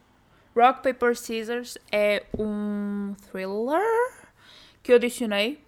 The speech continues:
porque fear of missing out. Ah, mais, mais, mais. Mais, mais, mais, mais, mais.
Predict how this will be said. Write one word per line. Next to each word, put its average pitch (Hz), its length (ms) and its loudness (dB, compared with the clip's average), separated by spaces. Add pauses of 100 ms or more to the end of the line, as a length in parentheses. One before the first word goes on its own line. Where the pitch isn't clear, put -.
(220)
porque 196 760 -6
fear 196 280 -2
of 196 80 -6
missing 190 320 -10
out. 202 420 -12 (1400)
Ah, 226 500 0 (1900)
mais, 185 600 -8
mais, 196 480 -14
mais. - 880 -20 (2000)
Mais, 196 500 -16
mais, 180 520 -16
mais, - 420 -18
mais, 202 380 -20
mais. 254 840 -10